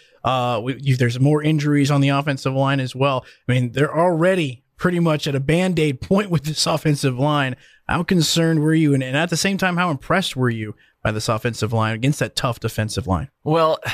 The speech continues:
Speaker 2: impressed in the sense that they g-, they did give Russell some time for some big throws down the field, but he was, it, it felt like he was getting the throws off just in time. I was not impressed with their ability to, to block, uh, in running situations, because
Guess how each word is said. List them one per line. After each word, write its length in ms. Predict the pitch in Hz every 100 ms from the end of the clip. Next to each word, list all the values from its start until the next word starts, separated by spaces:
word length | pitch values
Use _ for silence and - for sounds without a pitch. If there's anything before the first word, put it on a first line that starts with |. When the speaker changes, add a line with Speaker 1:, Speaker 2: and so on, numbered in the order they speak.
| - -
Speaker 2:
impressed 520 | 160 - 202 208 -
in 80 | 165
the 80 |
sense 260 | 139 151 147
that 120 | 131
they 120 | 123
g-, 280 | 110 101 123 -
they 260 | 101 120
did 320 | 104 131 143
give 260 | 107 123 98
Russell 280 | 107 110 120
some 220 | - 101
time 320 | 101 110 110
for 180 | 101 101
some 240 | - 98
big 220 | 87 107 87
throws 340 | 107 107 92
down 220 | 104 98
the 80 | 87
field, 360 | - 110 104 87
but 200 | 98 95
he 120 | 113
was, 420 | 95 104 117 104
it, 120 | 110
it 200 | - 113
felt 200 | - 120
like 260 | 110 107 107
he 120 | -
was 200 | 104 90
getting 420 | 95 101 120 117
the 80 | 107
throws 340 | - 117 113 107
off 280 | 110 104
just 320 | 98 123 123 -
in 120 | 107
time. 460 | - 104 110 113 110 _ _ _
I 100 | 90
was 220 | 92 95
not 280 | 87 98 123
impressed 480 | 117 - 120 127 -
with 160 | 104 -
their 180 | 104
ability 600 | 98 90 107 110 101 113 104
to, 260 | 92 92
to 120 | 76 98
block, 500 | 85 90 107 - -
uh, 240 | - 101 98
in 180 | 98 98
running 340 | 87 110 120
situations, 720 | 104 98 - 87 90 - 107
because 540 | 95 95 107 98 92